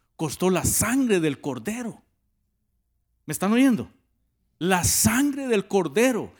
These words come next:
el Hijo de Dios. Es por eso, hermanos, que, eh, el Señor usa estas cantidades para que sepamos que cualquier cosa que el Señor nos haya dado no es sin valor, tiene mucho valor.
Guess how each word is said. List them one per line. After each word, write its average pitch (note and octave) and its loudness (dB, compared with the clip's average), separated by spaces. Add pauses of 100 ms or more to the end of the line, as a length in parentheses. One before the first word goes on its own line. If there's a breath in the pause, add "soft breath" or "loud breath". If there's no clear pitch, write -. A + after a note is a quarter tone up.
(140 soft breath)
el F3 0
Hijo C4 6
de A#3 6
Dios. A#3+ -2 (1300)
Es A3+ 8
por B3 2
eso, C#4 4
hermanos, G#3 0
que, F#3 0 (340 loud breath)
eh, G3 -2
el G#3 2
Señor G#3 0
usa A#3+ 0
estas A#3 -2
cantidades A#3+ -2
para G3+ 2
que - -4
sepamos B3+ -2 (420)
que G#3+ -2
cualquier A3+ 2
cosa B3 2
que G#3 -2
el G3 -4
Señor G#3+ 2
nos A#3 -2
haya G#3 -8
dado G#3 0 (200 soft breath)
no G#3+ 4
es C4+ 4
sin G#3+ -2
valor, C#3+ 0 (180)
tiene A3 4
mucho B3 4
valor. B3 0